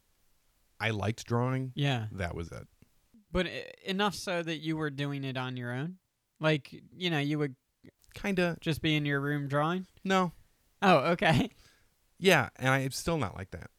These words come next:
Speaker 1: People that are like, "Yeah, I just, like, fill up notebooks and sketchbooks all day." I don't have a sketchbook.
Speaker 2: Mm-hmm.
Speaker 1: I just sit down to work, and then when I'm done, I'm done.
Speaker 2: Okay, you need an assignment to
Speaker 1: Yeah,
Speaker 2: draw.
Speaker 1: exactly. Right.
Speaker 2: Okay. So, but what you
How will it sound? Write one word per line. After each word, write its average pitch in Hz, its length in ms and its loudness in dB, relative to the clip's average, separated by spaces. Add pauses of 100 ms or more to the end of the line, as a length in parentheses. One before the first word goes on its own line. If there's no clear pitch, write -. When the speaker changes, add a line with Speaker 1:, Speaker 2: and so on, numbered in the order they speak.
(440)
Speaker 1:
People 147 240 -2
that 147 100 4
are 135 80 2
like, 120 280 0
"Yeah, 139 160 -2
I 131 60 0
just, 117 200 -8
like, 113 140 -2
fill 113 240 -4
up 104 100 -4
notebooks 107 440 -2
and 90 80 -12
sketchbooks 98 420 -6
all 87 100 -6
day." 82 320 -10
I 101 80 -8
don't 110 260 -4
have 92 280 -4
a 87 40 -6
sketchbook. - 380 -10 (640)
Speaker 2:
Mm-hmm. 131 360 -6
Speaker 1:
I 107 80 0
just 110 200 -4
sit 117 140 -6
down 98 220 -2
to 87 100 -4
work, 92 360 -2 (600)
and 90 120 -4
then 87 200 -6
when 85 100 -6
I'm 85 120 -8
done, 85 260 -6
I'm 82 100 -12
done. 82 300 -12 (360)
Speaker 2:
Okay, 151 300 -2
you 143 240 -2
need 151 320 -4
an 139 140 -4
assignment 117 680 -6 (180)
to 110 80 -4
Speaker 1:
Yeah, 104 180 0
Speaker 2:
draw. 117 180 -4
Speaker 1:
exactly. 107 640 -4 (240)
Right. 143 160 -2
Speaker 2:
Okay. 117 280 -6 (240)
So, 202 220 -2
but 196 320 -2
what 202 160 -6 (100)
you 175 260 -8